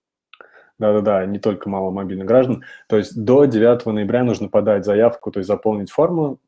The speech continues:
В принципе, если вы по ссылке пройдете, там есть анонс. Вот. Все на самом деле очень просто. Итак, вы,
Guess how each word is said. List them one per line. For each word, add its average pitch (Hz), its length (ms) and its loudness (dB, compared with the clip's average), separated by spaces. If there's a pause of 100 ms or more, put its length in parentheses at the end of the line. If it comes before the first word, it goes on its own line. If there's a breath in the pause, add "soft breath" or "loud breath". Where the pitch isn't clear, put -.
В - 20 -20
принципе, 123 360 -4
если 110 140 -2
вы 110 100 2
по 113 140 2
ссылке - 300 0
пройдете, 113 500 2
там 104 160 0
есть 107 240 -2
анонс. 113 540 -4 (960)
Вот. 101 480 0
Все 139 120 0
на 131 100 4
самом 117 180 2
деле 110 120 6
очень - 180 -6
просто. 98 320 -2
Итак, - 240 0
вы, 110 200 2